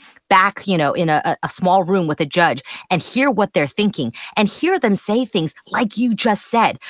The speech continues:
that are shocking and horrendous and should not be what an educated civilian in our society thinks about the law.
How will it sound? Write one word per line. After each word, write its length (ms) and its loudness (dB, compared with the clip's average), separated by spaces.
that 120 4
are 180 4
shocking 680 2
and 160 4
horrendous 680 0
and 140 2
should 360 0
not 320 2
be 260 0
what 460 2
an 160 2
educated 720 0
civilian 960 -2
in 220 2
our 160 2
society 540 -2
thinks 360 -6
about 260 -2
the 100 -6
law. 340 2